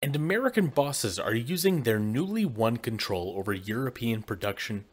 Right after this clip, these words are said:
as a weapon against American workers. Today, American workers could use a W F T U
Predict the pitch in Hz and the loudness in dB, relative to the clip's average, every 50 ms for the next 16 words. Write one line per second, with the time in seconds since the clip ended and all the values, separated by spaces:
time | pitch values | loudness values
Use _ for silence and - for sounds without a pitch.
0 | _ - - 101 - 107 95 90 92 113 120 - 139 135 135 - - - 123 107 | _ -8 -6 -4 -2 -2 -2 0 0 0 0 2 0 -2 -2 -2 -6 -6 -8 -6
1 | - - 120 110 113 117 - - 107 107 113 117 110 104 101 92 90 90 - - | -2 0 0 0 0 -2 -6 -10 -10 -8 -6 -6 -4 -2 -2 -2 -4 -4 -8 -8
2 | 107 95 92 90 101 123 127 - 92 82 - - - _ _ _ _ _ _ _ | -8 -8 -6 -4 -6 -6 -6 -6 -8 -8 -8 -10 -16 _ _ _ _ _ _ _
3 | _ _ _ _ _ _ _ _ _ _ _ _ - - 151 151 190 202 208 214 | _ _ _ _ _ _ _ _ _ _ _ _ -10 -2 2 4 4 4 4 0
4 | 220 170 143 139 156 165 170 170 - 156 139 131 139 143 143 151 139 135 - - | -2 -2 0 0 0 0 0 -2 -4 -2 0 0 -2 0 0 0 -2 -2 -2 -6
5 | - 123 110 107 110 123 135 139 139 135 - - 120 110 104 - 113 101 110 104 | -6 -6 -6 -2 0 2 4 4 2 0 -2 -6 -6 -4 -2 -2 -2 -2 0 -2
6 | 101 98 95 95 - - - - 113 110 107 135 185 202 131 | -2 -2 -2 -4 -4 -4 -4 -4 -2 -2 -2 -2 -4 -4 -4